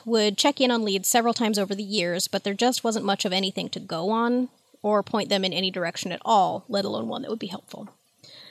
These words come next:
Uh, Bazat would later state that, quote, "We operate on the belief someone has knowledge.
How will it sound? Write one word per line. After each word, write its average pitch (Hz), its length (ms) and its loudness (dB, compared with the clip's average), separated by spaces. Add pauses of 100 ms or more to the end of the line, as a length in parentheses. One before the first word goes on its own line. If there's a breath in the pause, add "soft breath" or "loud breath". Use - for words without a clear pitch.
(520 loud breath)
Uh, 202 240 4
Bazat 214 360 6
would 214 120 0
later 233 380 4
state 190 460 0
that, - 240 0
quote, 190 340 0
"We 196 140 -2
operate 262 360 4
on 269 100 6
the 262 140 2
belief 208 400 -2
someone 190 340 0
has 196 180 -2
knowledge. - 500 -2